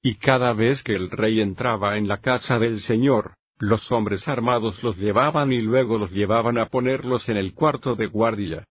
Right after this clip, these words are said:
Los demás hechos de Roboam y todo lo que hizo, ¿no están registrados en el libro de las crónicas de los reyes de Judá?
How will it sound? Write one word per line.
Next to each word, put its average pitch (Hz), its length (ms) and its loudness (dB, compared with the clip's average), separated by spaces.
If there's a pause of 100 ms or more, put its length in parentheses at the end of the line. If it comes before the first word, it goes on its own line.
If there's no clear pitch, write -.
(320)
Los 104 200 0
demás 113 380 -2
hechos 123 320 0
de 113 80 0
Roboam 110 480 2
y 101 60 -2
todo 107 280 2
lo 98 140 2
que 117 120 2
hizo, - 360 -4 (240)
¿no 127 280 4
están 127 420 0
registrados 127 800 0
en 120 80 2
el 101 160 2
libro 110 320 2
de 104 100 2
las 95 220 0
crónicas 131 520 0
de 110 100 0
los 101 180 0
reyes 98 420 2
de 107 120 2
Judá? 110 520 0